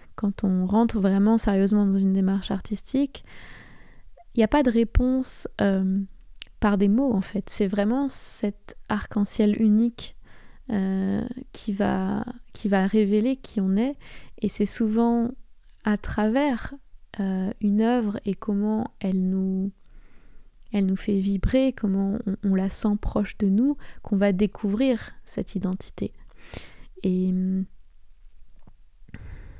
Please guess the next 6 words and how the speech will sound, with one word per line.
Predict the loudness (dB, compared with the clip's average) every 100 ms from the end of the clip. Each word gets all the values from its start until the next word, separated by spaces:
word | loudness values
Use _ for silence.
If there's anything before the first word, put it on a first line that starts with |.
| -18 -18 -18 -18 -20 -20 -20 -20 -20 -20 -20 -20 -20 -20 -20 -20 -20 -20 -20 -20 -20 -20 -20 -20 -2
je | 2
pense | 4 4
que | 2 0
ce |
que | -2
c-, | -4 -4 -8